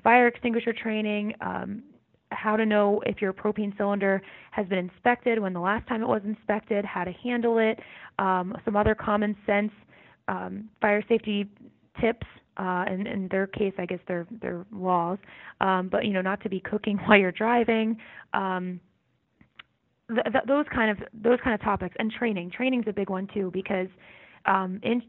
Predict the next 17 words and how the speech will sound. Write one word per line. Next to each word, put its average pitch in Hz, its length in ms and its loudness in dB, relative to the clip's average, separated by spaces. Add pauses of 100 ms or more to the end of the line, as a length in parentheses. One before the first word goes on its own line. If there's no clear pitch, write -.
in 240 120 0
the 254 120 2
city 254 140 2
of 233 60 2
Chicago, 202 420 0
in 190 80 -2
this 190 160 -6
class, 185 320 -2
they 190 80 -4
instruct 185 440 -6
the 196 80 -6
food 202 200 -4
truck 185 260 -6
owners 196 260 -2
and 185 100 -8
operators, 180 520 -2 (480)
um, 180 420 -4